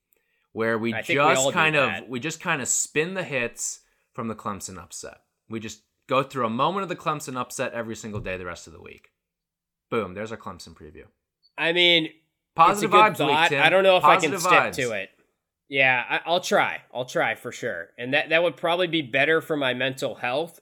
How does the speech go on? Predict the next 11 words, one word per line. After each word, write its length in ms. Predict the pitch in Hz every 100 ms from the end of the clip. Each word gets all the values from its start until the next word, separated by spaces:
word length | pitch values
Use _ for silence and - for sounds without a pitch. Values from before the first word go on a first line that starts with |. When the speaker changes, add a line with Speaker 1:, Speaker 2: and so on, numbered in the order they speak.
| _
Speaker 2:
It's 220 | 131 -
just, 460 | - 143 135 - - _ _ _ _ _
part 240 | 175 185
of 60 | 180
me 100 | 151
feels 320 | 170 165 156
like 320 | 151 143 - 135
we 140 | 135
need 320 | 123 139 151
to 80 | 147
discuss 800 | 127 123 - 143 117 98 - -